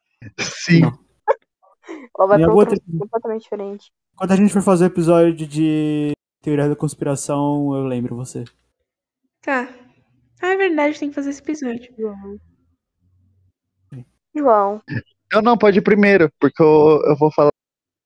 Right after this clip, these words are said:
Speaker 1: Eu,
Speaker 2: É,
Speaker 4: Ele vai
Speaker 1: eu,
Speaker 4: falar
Speaker 1: eu,
Speaker 4: muito.
Speaker 1: é. Ah, é verdade.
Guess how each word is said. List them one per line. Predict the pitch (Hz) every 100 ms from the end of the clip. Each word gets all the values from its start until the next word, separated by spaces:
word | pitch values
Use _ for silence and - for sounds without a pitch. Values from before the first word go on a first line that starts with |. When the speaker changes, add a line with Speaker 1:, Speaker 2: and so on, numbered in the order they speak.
| _ _ _ -
Speaker 1:
Eu, | 143 156 147
Speaker 2:
É, | 147 147 143
Speaker 4:
Ele | 127
vai | 143
Speaker 1:
eu, |
Speaker 4:
falar | 135 135
Speaker 1:
eu, | 131
Speaker 4:
muito. | 131 123 - - - -
Speaker 1:
é. | 135 127 _ _ _ _ _ -
Ah, | 208
é | 220
verdade. | 226 190